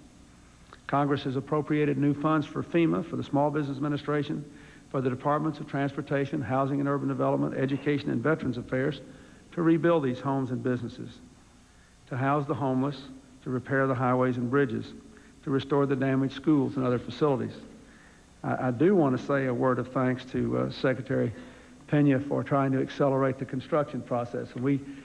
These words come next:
stood on one of those totally broken sections of highway, and they said it was gonna take a year to fix. I can only imagine how mad the drivers would be. I know how mad the drivers get at me when we stop traffic at one intersection for two minutes here.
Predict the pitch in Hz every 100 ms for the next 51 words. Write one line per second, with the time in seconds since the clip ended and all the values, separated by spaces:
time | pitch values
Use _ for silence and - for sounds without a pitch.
0 | - - - 170 151 147 139 139 139 135
1 | 123 - 151 147 131 120 120 147 143 127
2 | 123 - 135 - 120 127 151 151 143 135
3 | 127 - - - - - - 139 139 160
4 | 147 139 127 139 135 139 139 127 147 135
5 | 143 170 160 - - - - - - -
6 | - - - - - 139 143 147 151 143
7 | 135 147 147 139 123 139 135 143 147 127
8 | 123 151 160 131 120 - 120 117 120 -
9 | - - - - - - - - - -
10 | - 139 156 156 151 151 151 135 143 147
11 | 147 151 139 135 151 156 131 127 123 147
12 | 139 139 147 143 123 127 139 147 147 165
13 | - 131 - 127 - 127 190 170 180 170
14 | 156 160 143